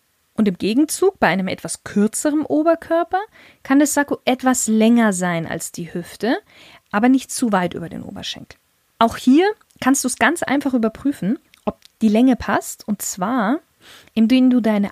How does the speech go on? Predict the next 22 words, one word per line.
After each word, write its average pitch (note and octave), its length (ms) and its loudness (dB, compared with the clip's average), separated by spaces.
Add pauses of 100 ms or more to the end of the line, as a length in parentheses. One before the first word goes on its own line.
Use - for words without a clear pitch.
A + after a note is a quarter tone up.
Arme, G#3 360 0
also F3+ 160 -2
du - 60 -8
hast - 140 -12
dein - 120 -8
Sakko A3 260 0
an F#4 200 -4
und C#4 80 2
du A3+ 60 4
lässt G#3 260 -2
deine F#3+ 200 -4 (120)
Arme A#3+ 460 -2
einfach A#3+ 560 -2 (220)
hängen F#3 440 0 (640)
und A3 100 2
versuchst, A3+ 680 0
den G#3 140 2
Saum A#3 500 -2
des - 200 -4
Sakkos B3 380 -4
zu - 120 -10
greifen. - 540 -6